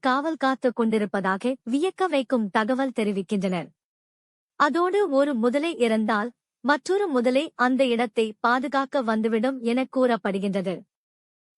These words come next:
இத்தனை ஆண்டுகளாக அங்கு முதலை இருப்பதை பார்க்கும் பலர் அங்கு ஒரு முதலைக்கு அதிகமாக பார்த்ததில்லை என கூறுகின்றனர். அங்குள்ள முதலைக்கு பபியா என பெயரிட்டு அழைக்கின்றனர்.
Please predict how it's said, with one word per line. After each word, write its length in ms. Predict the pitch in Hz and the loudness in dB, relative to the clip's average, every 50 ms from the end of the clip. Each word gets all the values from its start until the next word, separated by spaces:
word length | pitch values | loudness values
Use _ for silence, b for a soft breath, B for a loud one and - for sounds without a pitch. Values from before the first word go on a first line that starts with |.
| _ _ | _ _
இத்தனை 460 | - 330 349 - - 381 403 403 415 | -2 -2 0 0 0 0 0 0 -2
ஆண்டுகளாக 720 | - - 262 262 262 269 233 240 233 233 220 226 - 247 277 - | 0 0 2 2 2 2 2 2 2 2 2 0 0 -2 -2 0
அங்கு 380 | - 233 240 233 220 226 202 196 | 0 0 0 2 2 0 0 0
முதலை 460 | 202 214 254 262 302 330 349 359 277 | 0 0 0 0 0 0 -2 -2 0
இருப்பதை 480 | 262 262 269 254 - 240 226 220 208 | 0 0 0 0 0 0 0 0 0
பார்க்கும் 480 | 202 - 214 208 208 208 - 220 196 180 | 0 2 2 2 2 0 -2 -4 -4 -2
பலர் 380 | - 208 214 220 254 302 311 - | 0 0 0 0 -2 -4 -4 -2
அங்கு 320 | - 247 254 262 254 277 262 | 0 0 2 2 2 0 2
ஒரு 260 | 233 262 269 277 262 | 2 2 2 2 2
முதலைக்கு 500 | 226 240 247 262 269 277 294 277 - 247 | 0 0 0 2 2 0 0 -2 -4 -6
அதிகமாக 800 | 220 - 208 220 208 247 233 240 226 240 226 233 - 254 269 269 _ | -4 -2 -2 0 0 0 0 0 0 0 0 0 -2 -2 -4 -2 _
பார்த்ததில்லை 720 | - 247 262 302 285 - 302 247 247 233 240 247 254 220 | -2 0 0 -2 -2 -2 -2 0 0 0 0 0 0 0
என 200 | 214 214 233 240 - - | 0 -2 -2 -2 -2 0
கூறுகின்றனர். 600 | 240 226 214 180 202 185 190 190 185 180 156 - - _ _ _ _ _ _ _ _ _ _ _ _ _ _ _ _ | 0 0 0 0 -2 -2 -2 -2 -2 -4 -6 -8 -12 _ _ _ _ _ _ _ _ _ _ _ _ _ _ _ _
அங்குள்ள 500 | - 254 262 269 240 302 320 349 370 381 | 0 0 2 2 2 0 2 2 2 0
முதலைக்கு 560 | 359 277 247 254 285 277 285 294 - - 285 262 208 | 2 2 0 2 2 2 0 -2 -2 -2 -2 0 2
பபியா 500 | 190 226 233 240 269 277 311 294 311 277 | 2 0 2 0 0 -2 -2 -2 -2 -2
என 200 | 220 233 233 226 | -2 -2 -2 -2
பெயரிட்டு 500 | 196 - 220 226 240 247 254 - - 285 | 0 0 0 2 2 2 0 0 -2 -2
அழைக்கின்றனர். 800 | 262 - 220 226 240 240 - - 220 196 196 190 185 170 151 | -2 0 0 0 0 -2 -2 -2 -2 -2 -2 -2 -2 -4 -6